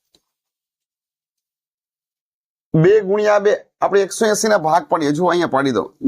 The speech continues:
નેવું દુ એકસો એંસી, પિસ્તાલીસ દુ નેવું, નવ પંચા પિસ્તાલીસ, એટલે ત્રણ ગુણ્યા ત્રણ ગુણ્યા પાંચ,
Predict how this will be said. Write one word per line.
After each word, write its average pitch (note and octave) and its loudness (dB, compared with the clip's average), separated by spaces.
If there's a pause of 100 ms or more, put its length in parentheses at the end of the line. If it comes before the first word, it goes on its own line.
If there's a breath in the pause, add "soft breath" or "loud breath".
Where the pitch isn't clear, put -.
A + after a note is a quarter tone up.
(160)
નેવું G#3 2
દુ G3 2
એકસો F#3+ -2
એંસી, E3 -4 (1300 soft breath)
પિસ્તાલીસ G#3 0
દુ G3+ 0
નેવું, F3+ 0 (1300)
નવ E3 2
પંચા G#3 0
પિસ્તાલીસ, G3 -2
એટલે D3 0 (120)
ત્રણ F#3 0
ગુણ્યા G3 -2
ત્રણ G#3 -2 (600)
ગુણ્યા G3 2
પાંચ, F#3+ 0